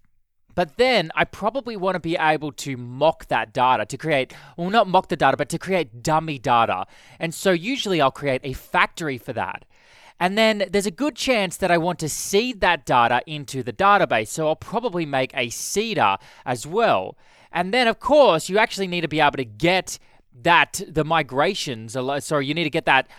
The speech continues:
model into a table in your database. So I need to have a migration as well. Chances are that model's gonna have to have some policies around it. So I end up having a policy file.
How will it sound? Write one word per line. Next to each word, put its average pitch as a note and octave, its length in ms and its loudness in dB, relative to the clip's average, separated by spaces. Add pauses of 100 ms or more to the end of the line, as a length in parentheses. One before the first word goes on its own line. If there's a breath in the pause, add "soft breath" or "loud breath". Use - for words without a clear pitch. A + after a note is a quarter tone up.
(120)
model D#3 460 0
into D3+ 300 -8
a - 40 -2
table E3 600 -2
in B2+ 160 -10
your A2+ 160 2
database. G#2+ 580 -2
So E3+ 160 -2
I D3+ 80 4
need D#3+ 140 -4
to C#3+ 80 -2
have C3 140 -4
a A#2+ 40 -2
migration A#2 720 -2
as G2+ 180 -12
well. A#2 400 0 (340 loud breath)
Chances G#3 440 -2
are F#3+ 140 6
that F3 160 0
model's D#3+ 320 0
gonna D#3 160 -2
have D3+ 180 2
to D#3 80 -6
have C#3 220 -2
some D3+ 140 -10
policies G3+ 600 -4
around A2 320 -2
it. G#2 100 -10
So D3 140 -4
I C#3 80 2
end C3 140 -2
up B2 100 2
having B2+ 300 -4
a C3 100 -4
policy G#3 540 -4
file. G2+ 420 -2